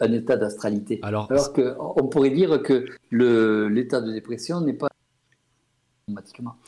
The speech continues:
Speaker 2: Alors, c'est nickel.
Speaker 1: Ça peut le, ça peut le devenir. Vous pouvez avoir une im-, quand vous avez un écrasement de la personne qui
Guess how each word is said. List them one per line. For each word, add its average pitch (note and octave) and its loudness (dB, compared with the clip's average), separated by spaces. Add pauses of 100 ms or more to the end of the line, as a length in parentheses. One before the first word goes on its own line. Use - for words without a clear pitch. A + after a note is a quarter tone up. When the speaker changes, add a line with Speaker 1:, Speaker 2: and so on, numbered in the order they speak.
(300)
Speaker 2:
Alors, G#2+ -6
c'est - -4
nickel. B2 0
Speaker 1:
Ça C#3 0
peut D#3 -4
le, D3+ -6
ça - -6
peut - -4
le D#3 -2
devenir. C#3+ -6
Vous A2+ -14
pouvez C3+ -6
avoir C#3 0
une B2+ -2
im-, C3 -2 (1040)
quand A#2+ 0
vous A2+ 0
avez A2+ 2
un A2+ 0
écrasement A#2 0
de A2+ 2
la A2 0
personne A#2+ 0
qui - -14